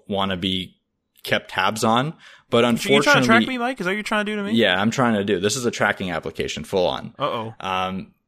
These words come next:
Speaker 1: but I think, honestly, this is the only way for stuff to stay open without having to continually quarantine. Like, I know Matt and I were talking before. He was saying, "Oh, we're gonna have to quarantine multiple times."
Speaker 2: And t-,
Speaker 1: There
Speaker 2: and
Speaker 1: is a way
Speaker 2: until
Speaker 1: to
Speaker 2: some sort
Speaker 1: avoid
Speaker 2: of
Speaker 1: that.
Speaker 2: inoculation, like, a vaccination
Speaker 1: Exactly.
Speaker 2: is, is, comes out, yeah.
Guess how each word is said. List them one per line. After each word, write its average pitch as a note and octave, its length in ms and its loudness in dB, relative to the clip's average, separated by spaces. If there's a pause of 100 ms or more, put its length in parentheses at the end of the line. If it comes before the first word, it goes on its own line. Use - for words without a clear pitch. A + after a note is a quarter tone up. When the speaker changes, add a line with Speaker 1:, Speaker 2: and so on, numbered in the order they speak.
Speaker 1:
but B2 120 4
I C3 100 4
think, - 380 -2 (120)
honestly, B2+ 680 2 (220)
this A#2+ 220 0
is A#2+ 80 -2
the A2+ 120 2
only A#2 180 4
way G#2 220 4
for G2+ 160 -2
stuff - 280 -2
to - 80 -8
stay F#2+ 240 0
open C#3 380 -2 (440)
without G#2+ 300 2
having G#2+ 300 0
to G2+ 140 0
continually G#2+ 720 0
quarantine. F2 600 -6 (340)
Like, F#2+ 220 -2 (180)
I A2 100 0
know A#2 160 4
Matt A#2+ 200 4
and A#2+ 100 2
I A#2 60 4
were A2 100 4
talking A2 320 0
before. G2+ 380 2
He G#2+ 100 -2
was G#2 180 0
saying, G2+ 280 0
"Oh, G2+ 100 2
we're G2 120 2
gonna G#2 120 0
have G2 100 0
to - 60 -14
quarantine G2 480 -4
multiple F#2+ 340 -2
times." G2+ 500 -2 (280)
Speaker 2:
And C3+ 140 -6
t-, - 60 -2
Speaker 1:
There B2 80 4
Speaker 2:
and A#2+ 80 0
Speaker 1:
is C#3+ 120 0
a D3 40 4
way - 0 -
Speaker 2:
until C3 200 6
Speaker 1:
to A#2 60 4
Speaker 2:
some A2 120 4
sort - 180 4
Speaker 1:
avoid - 0 -
Speaker 2:
of B2+ 80 -2
Speaker 1:
that. B2 120 4
Speaker 2:
inoculation, A#2 540 -2
like, A2+ 160 -6
a A2 140 -8
vaccination A2 600 0
Speaker 1:
Exactly. G#2 300 -10
Speaker 2:
is, A2 80 -8
is, - 60 -12
comes G#2+ 260 -10
out, G#2 160 -10
yeah. G#2+ 180 -10